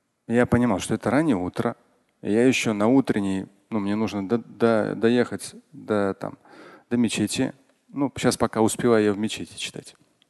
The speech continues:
Сейчас уже время двигается. И, ну, я понимал, что щас он, если психанёт, мне придётся, конечно, это его машина, мне придётся на улице. То есть тогда я, как бы, мне с намазом в том числе, да,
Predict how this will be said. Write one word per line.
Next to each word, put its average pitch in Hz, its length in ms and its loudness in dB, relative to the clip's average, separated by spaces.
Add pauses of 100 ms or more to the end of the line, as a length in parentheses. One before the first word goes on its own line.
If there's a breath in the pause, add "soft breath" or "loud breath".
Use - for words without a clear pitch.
(200)
Сейчас - 200 -14
уже 101 140 0
время 95 260 0
двигается. 131 480 -2 (2250 loud breath)
И, 147 480 10
ну, 160 120 8
я 147 140 12
понимал, 143 340 8
что - 140 -2
щас 107 180 2
он, 107 140 2
если 107 220 0
психанёт, 147 500 2
мне - 100 4
придётся, 117 540 0
конечно, - 300 2
это 107 80 -2
его 120 100 6
машина, 104 280 -2
мне 120 100 2
придётся 104 320 0
на 127 60 6
улице. 95 360 0
То - 60 -12
есть 92 120 -8
тогда 113 220 2
я, 110 140 4
как 101 180 -2
бы, 107 80 0
мне 110 160 2
с - 80 -6
намазом 110 320 0
в - 60 -12
том 110 160 -2
числе, - 280 -8 (600 soft breath)
да, 123 240 -2